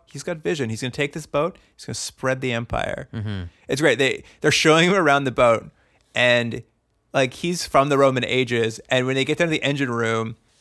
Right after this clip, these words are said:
Speaker 1: the fish man really quickly, like, bangs off how a steam engine works. And Nero's like, "Yeah, yeah, yeah. Oh, that's smart.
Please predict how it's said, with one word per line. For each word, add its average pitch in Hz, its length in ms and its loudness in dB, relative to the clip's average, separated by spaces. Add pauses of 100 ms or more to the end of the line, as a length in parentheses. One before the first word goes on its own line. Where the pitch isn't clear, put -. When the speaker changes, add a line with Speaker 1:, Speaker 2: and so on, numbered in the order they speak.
(100)
Speaker 1:
the 139 80 -4
fish 175 200 0
man 170 200 2
really 156 200 4
quickly, 151 340 -2
like, 117 300 0
bangs 120 320 2
off 123 200 4
how 120 140 4
a 113 60 2
steam 120 360 -4
engine 143 280 -2
works. 165 420 -2 (260)
And 139 120 -2
Nero's 143 280 6
like, 139 200 2 (240)
"Yeah, 359 120 2
yeah, 381 360 4
yeah. - 160 6
Oh, 262 200 6
that's 285 200 4
smart. 320 680 2